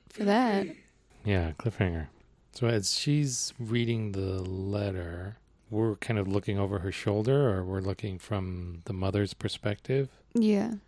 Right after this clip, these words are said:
Speaker 2: So we're looking towards the night t-, stand next to her bed.
Speaker 1: Mm-hmm.
Speaker 2: And we, so we see, like, the handle of a suitcase. So on the floor.
Speaker 1: Oh, we
Speaker 2: and the
Speaker 1: do.
Speaker 2: floorboards. So that suitcase must be
Speaker 1: Her
Speaker 2: you know,
Speaker 1: neighbors, right?
Speaker 2: Why is it her neighbors?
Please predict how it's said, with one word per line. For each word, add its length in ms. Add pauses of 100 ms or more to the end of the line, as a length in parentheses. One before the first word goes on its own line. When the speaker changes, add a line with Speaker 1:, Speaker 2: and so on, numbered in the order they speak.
Speaker 2:
So 140
we're 100
looking 360
towards 400
the 100
night 320 (180)
t-, 160 (180)
stand 640 (240)
next 220
to 60
her 80
bed. 440
Speaker 1:
Mm-hmm. 380 (280)
Speaker 2:
And 120
we, 80
so 280
we 100
see, 580 (240)
like, 80
the 100
handle 360
of 100
a 60
suitcase. 760 (380)
So 360
on 180
the 100
floor. 440 (160)
Speaker 1:
Oh, 160
we 120
Speaker 2:
and 80
the 60
Speaker 1:
do. 120
Speaker 2:
floorboards. 760
So 180
that 240
suitcase 560
must 240
be 380 (240)
Speaker 1:
Her 160
Speaker 2:
you 20
know, 100
Speaker 1:
neighbors, 580 (520)
right? 240
Speaker 2:
Why 200
is 140
it 100
her 120
neighbors? 520